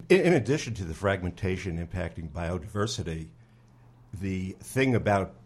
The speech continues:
biodiversity and the integrity of the ecosystem is that it's, that fragmentation is breaking up the services that the ecosystem provides all our communities.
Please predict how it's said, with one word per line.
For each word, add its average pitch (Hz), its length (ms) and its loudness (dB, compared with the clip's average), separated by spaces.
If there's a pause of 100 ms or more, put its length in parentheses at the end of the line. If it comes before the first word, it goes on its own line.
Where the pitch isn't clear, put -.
(140)
biodiversity 104 1000 2
and 85 120 -8
the 90 280 -8
integrity 95 600 0
of 82 100 -4
the 85 120 -4
ecosystem 98 840 -4 (380)
is 104 160 -6
that 95 220 -2
it's, - 160 -8 (100)
that 113 200 0
fragmentation 117 720 2
is 85 120 -4
breaking 110 580 -2
up 107 160 2
the 95 100 -6
services 117 1040 -4 (420)
that 104 180 -4
the 101 120 -2
ecosystem 110 720 -4
provides 98 480 0
all 98 160 4
our 92 140 0
communities. 107 720 -4